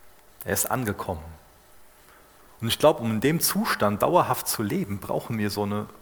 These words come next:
Gemeindefamilie. Und brauchen wir auch innerhalb von so einer Gemeindefamilie vertrautere Beziehungen, wo wir uns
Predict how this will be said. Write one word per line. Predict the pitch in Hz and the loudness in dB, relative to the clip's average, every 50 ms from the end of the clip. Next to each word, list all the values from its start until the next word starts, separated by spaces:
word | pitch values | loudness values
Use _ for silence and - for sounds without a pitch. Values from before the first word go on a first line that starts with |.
| - - - - - - - | -20 -20 -20 -20 -20 -6 -4
Gemeindefamilie. | - 113 107 117 131 156 170 147 113 - - - 107 101 95 98 98 95 90 85 80 80 85 85 - - - - _ - - - - - - - | -2 2 4 4 4 4 4 2 2 0 0 0 0 0 0 0 -2 -2 -2 -4 -6 -8 -12 -16 -18 -20 -20 -20 _ -20 -20 -20 -20 -20 -10 -8
Und | 107 98 | -6 -4
brauchen | 98 101 113 113 117 120 110 | 0 0 0 0 -2 -2 -2
wir | 104 104 | -2 -2
auch | 107 - - - - - - - | -2 -4 -8 -14 -18 -20 -12 -4
innerhalb | 139 156 185 190 156 117 - 113 113 113 110 | 0 2 4 4 4 4 4 4 4 4 2
von | - - 131 123 | 0 -2 -2 0
so | - 120 | 0 0
einer | 123 123 123 107 | 0 2 2 2
Gemeindefamilie | 113 104 107 113 147 180 160 123 - - 107 104 101 101 107 113 117 127 120 | 2 2 4 2 2 2 0 -2 -2 -2 -2 0 0 0 0 0 0 0 -2
vertrautere | - - 107 - - - 104 120 151 165 - 135 113 110 113 120 120 120 - - - - - - - - - | 0 -2 -4 -4 0 2 4 4 4 4 2 0 2 4 2 2 2 -2 -8 -16 -18 -18 -18 -20 -20 -6 -4
Beziehungen, | 113 - - - - 208 214 160 113 110 113 120 139 147 160 156 | 0 4 4 4 6 6 4 4 4 2 2 0 -2 -2 -6 -6
wo | - 113 120 117 | -4 -4 -2 2
wir | 131 135 - - | 4 4 4 2
uns | 113 123 139 143 - - - - - - | -2 -4 -2 0 2 2 2 2 -2 -6